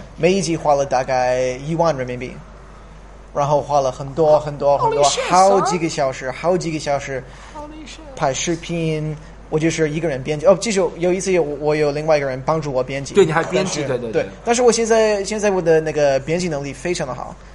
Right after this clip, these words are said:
Speaker 2: OK，OK。
Speaker 1: 可以，可以很快很快编辑新的视频。
Speaker 2: 你在电脑上编辑的吗？
Speaker 1: 对。对，对，对。
Speaker 2: 用什么？用
Speaker 1: Filmora，<laughs> Premiere 太贵了。
Speaker 2: Premiere 太贵了。
Speaker 1: Filmora。
Speaker 2: Filmora。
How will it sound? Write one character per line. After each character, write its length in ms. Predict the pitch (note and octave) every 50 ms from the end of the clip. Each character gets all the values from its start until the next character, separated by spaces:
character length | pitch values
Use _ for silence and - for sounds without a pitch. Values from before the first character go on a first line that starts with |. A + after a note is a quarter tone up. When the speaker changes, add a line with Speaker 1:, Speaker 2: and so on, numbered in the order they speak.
| - -
Speaker 2:
OK，OK。 340 | - D3+ F#3 - D#3 D#3+ C#3+
Speaker 1:
可 60 | D3 F3+
以， 140 | E3 C#3+ C#3
可 80 | F3+ F3
以 280 | E3 D#3+ D3+ D#3+ E3 C#3+ C3 -
很 240 | - - D#3+ D3 C#3
快 220 | - F3+ F3+ D#3
很 80 | D3+ C3+
快 180 | - D#3+ D3+
编 160 | C#3+ C#3+ D3 C#3
辑 100 | C3+ C3
新 160 | - D3+ C#3+
的 80 | C3
视 160 | B2+ - C#3+ C3+
频。 140 | - - -
Speaker 2:
你 80 | F3+
在 120 | E3+ A3+ A3+
电 160 | - B3 A#3
脑 100 | F#3 D#3
上 180 | D3 D#3+ C#3+ B2+
编 160 | D3+ D3+ D3
辑 120 | C#3+ D3+
的 100 | C#3 B2+
吗？ 160 | B2 B2 A#2+ A#2+
Speaker 1:
对。 260 | F#3+ F#3 E3 C#3+ C3
对， 0 |
对， 160 | B2+ B2 B2+
对。 40 | - D#3
Speaker 2:
用 100 | E3 E3
什 140 | - - A#2
么？ 180 | A2 A2 A#2 A#2+ D3
用 120 | C#3+ C#3+ C#3 - - - -
Speaker 1:
Filmora， 560 | - F3+ F3 E3 D#3 D#3 D#3 D3+ C#3 B2 - - - - - D#3 - - - - - -
<laughs> 180 | A3+ A3+ A3+
Premiere 500 | - - G3 G3 G#3 G3 - G3+ G#3+ - - -
太 120 | G3+ G#3
贵 180 | G3+ G#3 G#3 F3+
了。 100 | D3 - - - -
Speaker 2:
Premiere 300 | D#3+ E3 F3 G3+ G3+ D#3
太 120 | F#3 E3+
贵 140 | - F3+ F3
了。 160 | D#3 D3+ D3 - - -
Speaker 1:
Filmora。 480 | F3 F3 F3 F3 F3+ F3 D#3+ C#3 B2 A#2 - - - - - - - -
Speaker 2:
Filmora。 580 | - G3+ G#3+ G#3 G3+ G3+ G3+ G3+ F#3+ D#3 A#2